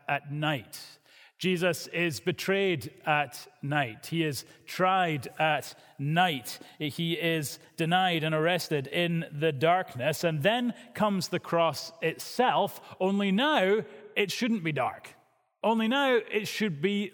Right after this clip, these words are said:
light. Why, why shouldn't it be dark? Well, look at verse forty-four where we read that it was the sixth hour. This means that it's, it's the middle of the day. It's, it's twelve P M,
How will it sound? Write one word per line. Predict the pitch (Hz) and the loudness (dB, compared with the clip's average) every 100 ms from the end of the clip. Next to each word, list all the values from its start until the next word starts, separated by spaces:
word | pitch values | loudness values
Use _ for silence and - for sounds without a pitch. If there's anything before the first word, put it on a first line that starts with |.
| - | -8
light. | 156 233 185 113 | 0 2 0 0
Why, | 170 240 | 2 2
why | 165 190 247 240 | 2 2 2 0
shouldn't | - 233 247 | -2 -2 0
it | 226 233 | 0 0
be | 220 | -2
dark? | 160 185 240 202 | 2 2 2 2
Well, | 196 | 2
look | 220 240 | 2 0
at | |
verse | 180 208 202 | 2 2 2
forty-four | - 165 165 180 151 156 | 0 2 2 0 2 2
where | 160 170 | 2 0
we | 170 | 0
read | 143 160 143 | 0 0 0
that | |
it | 175 135 | -2 0
was | 135 143 123 - - - | 0 0 -2 -10 -18 -8
the | 147 | -6
sixth | 131 156 147 - - - - - _ _ - | 0 0 0 -6 -20 -20 -20 -20 _ _ -2
hour. | 147 185 156 113 - - - _ _ _ _ | 2 2 2 0 -4 -12 -20 _ _ _ _
This | 127 185 277 226 | 0 2 2 2
means | 262 262 233 226 | 0 2 0 0
that | 202 220 | 2 0
it's, | 190 - - - _ - | 0 -8 -16 -20 _ -4
it's | 160 | -2
the | 220 | 2
middle | 214 247 247 | 2 4 2
of | 214 | 2
the | |
day. | 254 254 190 - - - - - | 4 4 2 -6 -16 -20 -20 -4
It's, | 202 190 147 - - - | 0 0 -4 -10 -12 -6
it's | 196 147 - | -4 -4 -2
twelve | 190 208 247 247 - | 2 4 4 0 -2
P | 254 233 | 0 2
M, | 170 170 196 | 4 2 0